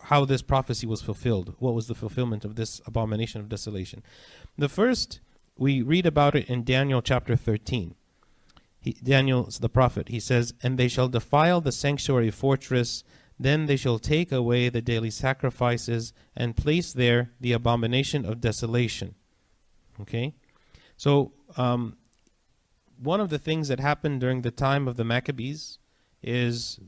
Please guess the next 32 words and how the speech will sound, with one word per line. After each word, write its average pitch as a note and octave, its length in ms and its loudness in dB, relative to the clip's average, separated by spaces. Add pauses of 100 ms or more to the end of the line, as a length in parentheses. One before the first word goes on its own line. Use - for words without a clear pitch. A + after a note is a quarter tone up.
the A#2 500 -2
Romans, B2 840 0 (280)
they A#2+ 160 -2
put F3+ 300 2
a B2 80 -4
statue C3+ 500 0
of A2+ 100 0
Zeus C3 380 0
in B2+ 80 -4
the A2+ 100 -2
temple. - 440 -4 (640)
And B2+ 160 -6
this F#3 260 -2
at B2+ 120 -10
the B2 80 -6
time D3+ 320 0
was B2 120 -2
called D3 300 0
the B2+ 100 -4
abomination B2+ 640 0
of A#2 120 -4
desolation, A#2 600 -4
because A#2+ 280 -6
they B2 100 -2
desecrated C3+ 680 -2
the A#2+ 40 -4
s-, - 240 -8
the A#2+ 120 -6
temple E3 440 0
with C3+ 140 0
an A2+ 100 -4
idol. G#2+ 460 -6